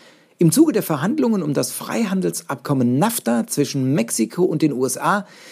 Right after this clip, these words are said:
war im Norden des Golfs von Kalifornien eine Schutzzone ausgerufen worden. Als später auch ein temporäres Fangverbot erlassen wurde, setzten Fischer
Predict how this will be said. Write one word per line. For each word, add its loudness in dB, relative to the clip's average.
war 2
im 2
Norden 2
des -2
Golfs -2
von -4
Kalifornien -2
eine 0
Schutzzone -2
ausgerufen -6
worden. -18
Als 2
später 0
auch -6
ein -8
temporäres 0
Fangverbot -2
erlassen 0
wurde, 4
setzten 0
Fischer 0